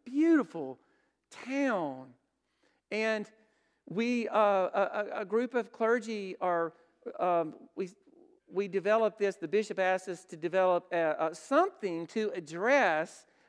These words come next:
the alienation, uh, alienation between races, how we could do that in Mississippi. And so we planned five different worship services all over the state, and it's called the Freedom Trail Revival.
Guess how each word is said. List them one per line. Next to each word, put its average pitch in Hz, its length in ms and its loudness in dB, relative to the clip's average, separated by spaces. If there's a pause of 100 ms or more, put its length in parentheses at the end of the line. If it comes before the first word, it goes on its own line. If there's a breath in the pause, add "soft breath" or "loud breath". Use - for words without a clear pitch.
the 202 200 0
alienation, 226 960 2
uh, 170 140 -2
alienation 180 580 -2
between 160 340 -6
races, 170 680 -4 (840)
how 180 200 -2
we 226 120 0
could 196 120 -6
do 196 160 -2
that 175 180 0
in 160 100 -2
Mississippi. 160 760 -12 (1700)
And 208 140 0
so 220 340 2 (260 soft breath)
we 220 100 4
planned 226 420 -2
five 214 420 2
different 202 340 -4
worship 185 360 -2
services 156 720 -2 (480)
all 196 380 4
over 185 220 2
the 175 100 -4
state, 156 560 -4
and 160 140 -4
it's 156 120 -6
called 175 220 -2
the 151 80 -4
Freedom 214 400 -4
Trail 175 380 -2
Revival. 165 800 -4